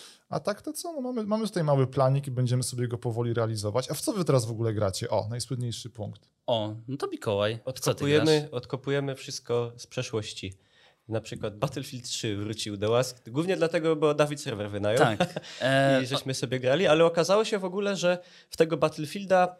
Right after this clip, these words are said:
Speaker 3: ale to dzięki temu, że ta usługa E A Play weszła, nie, od, y, od E A na Originie, no i dlatego, że się te gry pojawiły też na Steamie. Także te gry, one w zasadzie tak ożyły, bo jak w Battlefieldzie trzy na przykład były jeden, dwa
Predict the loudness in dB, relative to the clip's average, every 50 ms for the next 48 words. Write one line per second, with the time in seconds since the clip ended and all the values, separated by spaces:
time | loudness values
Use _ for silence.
0 | -6 -2 2 2 2 2 0 -2 0 0 -2 -4 -6 -4 0 0 2 2 2 0
1 | 0 0 0 0 0 -2 0 -2 -2 -2 -2 -4 -6 -4 0 2 2 2 0 -2
2 | -2 -2 -4 -2 2 4 4 4 4 0 -4 -10 _ _ _ _ -2 0 0 2
3 | 2 2 2 2 2 4 4 2 2 2 0 -2 -4 -4 -6 -6 -4 -4 -4 -4
4 | -4 -4 -2 -2 -4 -4 -4 -6 -6 -4 -2 -2 0 0 0 0 0 -2 -4 -4
5 | -4 -4 -2 0 2 2 2 0 -4 -16 -20 -8 -2 2 2 4 4 4 2 2
6 | 2 0 -2 -2 -2 -2 -4 -6 -8 -6 -4 -4 -4 -4 -6 -2 2 4 4 4
7 | 4 2 -2 -4 -4 -4 -4 -4 -2 -2 -2 -4 -4 -6 -2 0 0 0 0 -2
8 | -8 _ _ _ _ _ _ 2 2 2 2 2 -2 -4 -2 0 0 0 0 0
9 | -2 -2 0 2 2 2 2 2 2 2 2 2 -2 -4 -4 -2 -2 0 0 0
10 | -2 -2 -2 -2 -2 -4 -2 0 0 0 0 0 0 0 0 0 -2 -2 -6 -6
11 | -6 -6 -12 -10 -10 -8 -6 -6 -6 -6 -4 -2 0 0 -2 -2 -4 -6 -2 -2
12 | -2 -2 -2 -2 -2 0 0 0 0 0 0 -2 -2 -2 0 0 0 0 -2